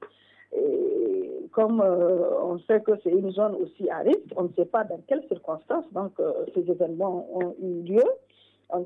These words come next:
sait pas pourquoi est-ce que l'armée a détruit ces vingt-sept véhicules.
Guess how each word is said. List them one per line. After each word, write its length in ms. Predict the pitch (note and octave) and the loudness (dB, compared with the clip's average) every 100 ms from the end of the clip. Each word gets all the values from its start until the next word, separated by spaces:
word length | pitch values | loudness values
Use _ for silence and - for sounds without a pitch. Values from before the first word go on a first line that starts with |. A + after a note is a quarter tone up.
| G3+ | 0
sait 100 | G#3 | 2
pas 180 | B3+ A#3 | 2 0
pourquoi 680 | A#3 A#3+ A#3 A#3 G#3 F3+ | 2 0 4 2 2 -2
est-ce 160 | F3+ - | -10 2
que 320 | A3+ G#3 F3 | 4 4 2
l'armée 420 | F#3+ F#3 G#3 G3+ F3 | 2 0 0 -2 0
a 100 | E3 | 0
détruit 420 | F#3+ G3 A3+ A3+ | 2 2 0 -2
ces 100 | F#3 | 2
vingt-sept 340 | E3+ E3 F3 E3 | 4 2 0 -4
véhicules. 400 | D#3 F3+ - F4+ | -10 -10 -2 -2